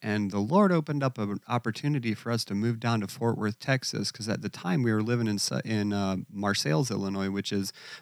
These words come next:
about an hour and forty-five minutes or so southwest of Chicago. It's just a small town, forty-eight hundred population. But the Lord opened up an opportunity for us to move down to Fort Worth, and I'm gonna tell you, that was one of the best moves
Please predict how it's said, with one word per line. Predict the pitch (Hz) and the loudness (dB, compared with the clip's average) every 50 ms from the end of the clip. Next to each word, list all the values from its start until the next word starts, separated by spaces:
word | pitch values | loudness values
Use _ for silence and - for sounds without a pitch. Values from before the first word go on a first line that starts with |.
| - - | -10 -4
about | - 208 202 | -2 2 4
an | - - - | 4 4 4
hour | - 110 117 117 117 117 113 | 4 4 4 4 4 4 2
and | 110 110 107 101 | 2 0 -2 -4
forty-five | - - - 113 113 113 113 113 113 110 101 - - 113 110 110 110 110 107 104 98 101 | -6 -4 -2 2 2 2 4 4 2 2 0 0 -2 0 2 2 2 2 2 0 -2 -4
minutes | 104 110 110 110 110 110 101 - - - - | -2 -2 0 2 0 0 -2 -2 -6 -6 -2
or | 107 104 104 | 0 0 0
so | - - - 107 101 104 104 104 104 104 107 - - - - - - _ | 0 0 0 2 2 4 4 4 2 2 0 -4 -12 -20 -20 -20 -18 _
southwest | - - - 120 113 110 - - - 110 113 110 - - | -4 2 4 4 4 4 2 -2 -2 0 0 0 0 -2
of | 107 - | -2 -2
Chicago. | - 104 - - 131 127 127 110 104 98 92 95 95 - | -2 -4 -2 2 4 6 6 4 2 0 0 0 -2 -4
It's | - - | -6 -6
just | - - - - | -4 -2 0 0
a | 131 | 0
small | - - - 131 131 123 113 | 0 0 2 2 2 2 2
town, | - 120 117 113 110 110 | 0 0 0 0 0 -2
forty-eight | - 113 117 117 117 113 107 98 | 0 0 0 2 2 0 0 0
hundred | 110 104 104 95 | -2 -4 -4 -4
population. | - 110 104 104 - 104 104 98 98 - - - 101 95 98 113 - _ _ _ _ _ _ _ _ _ _ _ _ _ _ _ - - | -2 -4 -4 -2 -2 -2 0 0 0 -2 -4 -4 -6 -6 -6 -8 -12 _ _ _ _ _ _ _ _ _ _ _ _ _ _ _ -18 -4
But | 101 117 110 - | -2 -2 0 0
the | - | 0
Lord | 107 117 139 165 | 2 4 4 4
opened | 175 165 143 135 131 | 4 4 2 2 0
up | 131 120 - | 0 0 0
an | 123 | -2
opportunity | 117 113 - 110 - 135 139 139 120 | -4 -4 -4 -4 -4 -2 0 0 -2
for | - - 110 | -2 -4 -4
us | 107 - | -4 -4
to | - 101 | -4 -4
move | 104 104 101 | -4 -4 -4
down | 104 110 107 104 | -4 -4 -4 -4
to | 95 | -6
Fort | - - - 104 101 98 - | -8 -6 -4 -4 -2 -2 0
Worth, | 104 113 117 104 - - - - - - - - _ | 0 0 0 0 -2 -6 -14 -20 -20 -20 -20 -18 _
and | - 143 | -2 0
I'm | 151 | 2
gonna | 127 107 95 | 2 2 2
tell | - - 127 123 | 2 2 2 4
you, | 120 110 | 4 4
that | 123 135 135 | 4 2 2
was | 139 123 | 2 0
one | 147 143 113 | 0 0 0
of | 98 95 | 0 0
the | 95 87 | -2 -2
best | 85 - _ - 127 123 120 120 117 - - - - - _ _ _ - | -4 -8 _ 4 6 6 6 6 2 -2 -4 -8 -10 -16 _ _ _ -6
moves | 98 107 107 104 104 98 95 95 90 - - | -2 0 2 2 2 2 2 0 -2 -4 -8